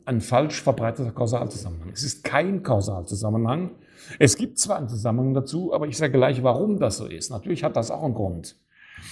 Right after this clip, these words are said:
Weil, ich kann's auch jetzt schon sagen, vielleicht kommt so eine Folie nachher noch, weil die Meere, die Weltmeere können C O zwei sozusagen speichern. Die nehmen C O zwei aus der Atmosphäre und der Chemiker sagt, C O zwei, das Gas geht in Lösung.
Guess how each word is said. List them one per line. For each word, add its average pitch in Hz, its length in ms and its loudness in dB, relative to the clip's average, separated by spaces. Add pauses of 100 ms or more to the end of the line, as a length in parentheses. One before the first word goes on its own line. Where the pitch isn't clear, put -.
(200)
Weil, 160 260 4
ich - 120 -6
kann's 156 140 0
auch 120 120 -4
jetzt 131 240 -2
schon 123 180 0
sagen, 117 460 0 (400)
vielleicht 120 180 4
kommt 135 160 4
so 127 80 -2
eine 113 80 4
Folie 127 300 4
nachher 101 220 2
noch, 127 340 2 (580)
weil 151 380 6
die 135 180 2
Meere, 156 360 2
die 120 160 -2
Weltmeere 143 640 0
können 139 300 2
C 135 180 2
O 113 80 4
zwei 123 640 -2 (100)
sozusagen 113 320 0
speichern. 87 640 -6
Die 87 120 -4
nehmen 139 300 0
C 131 160 -2
O 107 80 2
zwei 107 400 0
aus - 200 -2
der - 100 -4
Atmosphäre 127 800 -2 (320)
und 123 120 2
der 110 60 4
Chemiker 131 400 0
sagt, 127 280 -2
C 117 140 -2
O 104 60 2
zwei, 113 260 -2
das 117 200 -4
Gas 107 340 0
geht 120 220 -2
in 113 180 2
Lösung. 117 600 2